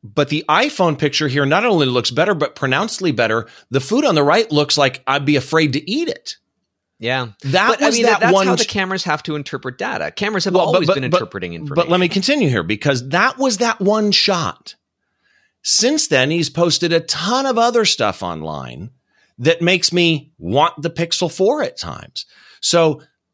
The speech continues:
Speaker 1: any phone you buy is gonna have areas it does better shots and areas it has worse shots.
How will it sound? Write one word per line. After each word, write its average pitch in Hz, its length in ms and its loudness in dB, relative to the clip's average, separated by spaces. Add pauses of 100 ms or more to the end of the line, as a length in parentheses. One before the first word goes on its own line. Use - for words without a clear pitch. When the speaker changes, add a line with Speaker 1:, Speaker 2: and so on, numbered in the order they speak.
(320)
Speaker 1:
any 269 340 2
phone 226 380 2
you 214 160 0
buy 107 640 -2 (640)
is 143 160 0
gonna 156 240 0
have 139 280 -2 (100)
areas 180 420 2
it 175 140 -4
does 147 200 2
better 135 300 2
shots 175 460 -2
and 113 200 -6
areas 151 440 0
it 143 80 0
has 131 460 -2
worse 113 320 0
shots. - 600 -2